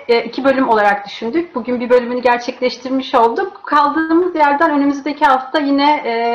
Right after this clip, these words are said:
hem biraz daha yerele odaklanmak, işte mimari tasarımdaki malzemeler dedi Ali Bey. Oradan da, e,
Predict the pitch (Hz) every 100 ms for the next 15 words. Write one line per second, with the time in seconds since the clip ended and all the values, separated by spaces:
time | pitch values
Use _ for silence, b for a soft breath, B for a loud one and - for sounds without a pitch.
0 | 240 240 B B B _ 277 294 285 277
1 | 277 277 277 269 262 262 269 262 240 233
2 | 233 220 220 262 285 - - 240 240 240
3 | 240 254 240 254 240 247 233 240 247 247
4 | 226 247 240 247 240 240 214 202 208 240
5 | 269 240 240 220 240 233 240 240 202 214
6 | 214 214